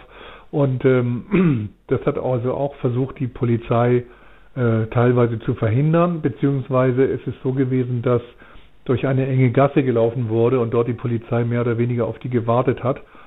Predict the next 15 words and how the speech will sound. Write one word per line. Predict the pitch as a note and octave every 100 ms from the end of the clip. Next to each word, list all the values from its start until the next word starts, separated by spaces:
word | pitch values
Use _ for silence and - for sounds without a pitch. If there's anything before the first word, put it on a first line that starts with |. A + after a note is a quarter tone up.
| - - -
und | C#3 C3 B2+ -
dort | B2+ B2 C3
die | C3+
Leute | A#2+ C3 C3
sowohl | A2 A2+ B2
beschimpft | B2 A#2 C#3+ D3+ - B2+
hat, | B2+ - -
als | C3+ B2+ -
auch, | C3+ B2 - -
äh, | A#2+
teilweise | - A#2+ B2+ A#2+ A#2 B2+
auch | A#2+ B2
wiederum | B2 A#2+
verprügelt | A#2 A#2 - D#3 D#3
hat. | -